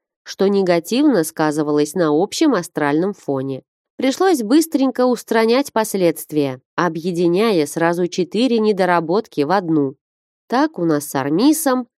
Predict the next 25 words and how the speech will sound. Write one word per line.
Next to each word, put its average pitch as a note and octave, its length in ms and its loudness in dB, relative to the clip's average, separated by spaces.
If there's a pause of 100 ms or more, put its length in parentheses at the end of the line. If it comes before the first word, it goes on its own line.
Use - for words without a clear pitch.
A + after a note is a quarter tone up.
(140)
появился A3+ 600 2
еще G3+ 480 0
один A#3 460 0
подвластный E3 800 -2
нам F3 360 0
мир. D3+ 320 2 (480)
Наше D#3 320 -2
детище, D#3+ 680 -4 (160)
которое G#3 480 0
мы C#4+ 180 4
решили D3+ 400 -2
сотворить F3 680 -2 (320)
миром G#3+ 500 0 (120)
отдыха, C#3+ 680 -2 (300)
раем F3+ 580 2
на F3+ 100 2
земле. E3 500 -2 (380)
И D#3 120 0
у C#3 120 2
нас D3+ 420 -4 (100)
получилось. G#3 800 -2 (500)
Как F3 400 -2
смеялся G3+ 720 0
мой D#3+ 180 2
супруг, G#3+ 580 0